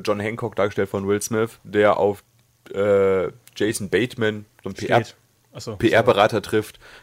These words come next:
Speaker 1: der sagt,
Speaker 2: Jason
Speaker 1: "Ey,
Speaker 2: Bateman aus
Speaker 1: du,
Speaker 2: Arrested Development.
Speaker 1: du kannst viel besser als Superheld agieren und viel besser sein." Das ist übrigens meine Frau Mary,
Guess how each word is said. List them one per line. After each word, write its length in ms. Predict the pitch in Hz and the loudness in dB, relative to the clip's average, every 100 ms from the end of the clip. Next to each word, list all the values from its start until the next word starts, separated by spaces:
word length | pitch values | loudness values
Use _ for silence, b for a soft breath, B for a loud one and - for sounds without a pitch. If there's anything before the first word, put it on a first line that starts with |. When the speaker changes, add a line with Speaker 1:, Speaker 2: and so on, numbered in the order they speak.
| _ | _
Speaker 1:
der 80 | 95 | 0
sagt, 140 | 101 | 2
Speaker 2:
Jason 180 | 139 101 | 4 6
Speaker 1:
"Ey, 80 | 127 | 6
Speaker 2:
Bateman 200 | 120 117 | 6 2
aus 80 | 107 | 0
Speaker 1:
du, 40 | |
Speaker 2:
Arrested 240 | 123 123 131 | -2 -4 -4
Development. 360 | 143 139 98 107 | -4 -6 -6 -8
Speaker 1:
du 60 | |
kannst 320 | 104 110 104 - | -2 -2 -2 -4
viel 200 | 117 104 | -4 -2
besser 340 | 107 - 104 | -2 0 0
als 180 | 98 98 | 0 -4
Superheld 640 | 107 110 98 98 95 92 | -6 -4 -2 -2 -2 -2
agieren 380 | - 98 104 101 | -4 -2 -2 -2
und 100 | 98 | -4
viel 140 | - | -8
besser 280 | 95 101 101 | -6 -4 -2
sein." 400 | 92 95 98 98 b b b b - | 0 0 0 -2 b b b b -4
Das 120 | 104 | -4
ist 40 | |
übrigens 220 | 107 107 101 | -2 -4 -2
meine 140 | 95 | -4
Frau 200 | - 95 | 0 2
Mary, 380 | 95 98 98 | 4 4 4